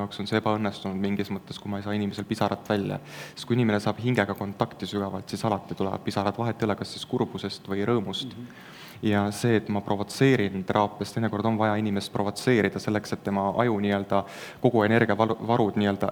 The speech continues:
Speaker 1: eskaleeruks nii-öelda sinna ühte kohta, sellesse lahendusse. Et, äh, ma peaaegu alati kasutan provotseerimistehnikat, kui inimene ei ole väga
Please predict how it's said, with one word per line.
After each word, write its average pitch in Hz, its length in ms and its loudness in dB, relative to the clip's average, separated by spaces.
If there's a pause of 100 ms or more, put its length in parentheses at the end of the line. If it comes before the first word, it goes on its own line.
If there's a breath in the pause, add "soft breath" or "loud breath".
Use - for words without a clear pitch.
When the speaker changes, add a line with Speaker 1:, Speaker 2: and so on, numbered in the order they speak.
Speaker 1:
eskaleeruks 107 720 2
nii-öelda 101 340 -2
sinna 101 220 -2
ühte 120 240 -2
kohta, 113 320 -2
sellesse 104 320 0
lahendusse. 98 640 0 (500 loud breath)
Et, 107 400 -2
äh, 101 240 2
ma 104 80 -2
peaaegu 117 300 4
alati 101 340 2
kasutan 101 400 -2
provotseerimistehnikat, 104 1120 -2
kui 104 160 -2
inimene 101 260 0
ei 104 80 0
ole 104 140 2
väga 104 300 2